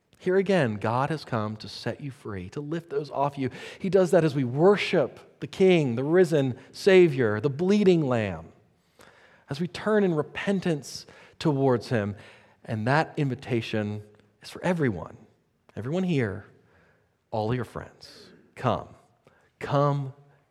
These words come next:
the Lamb is worthy. Let's pray together. Father in heaven, we thank you for setting us free. We thank you that that freedom is not unto ourselves.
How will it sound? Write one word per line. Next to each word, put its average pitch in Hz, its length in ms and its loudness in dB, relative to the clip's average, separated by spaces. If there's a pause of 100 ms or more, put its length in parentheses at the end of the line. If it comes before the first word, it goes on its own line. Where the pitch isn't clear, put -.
the 98 100 -6
Lamb 127 640 0 (400)
is 101 160 -8
worthy. 80 340 -10 (1300)
Let's 110 140 -8
pray 101 200 -2
together. 78 360 -8 (1120)
Father 180 320 8
in 160 60 4
heaven, 165 300 6
we 151 120 4
thank 170 340 4
you 139 160 2
for 123 220 0
setting 180 600 4
us 160 260 4
free. 98 480 -4 (1400)
We 170 80 2
thank 190 240 6
you 208 80 6
that 185 140 8
that 175 260 6
freedom 190 340 8
is 147 120 0
not 160 200 8
unto 160 220 4
ourselves. 180 1000 4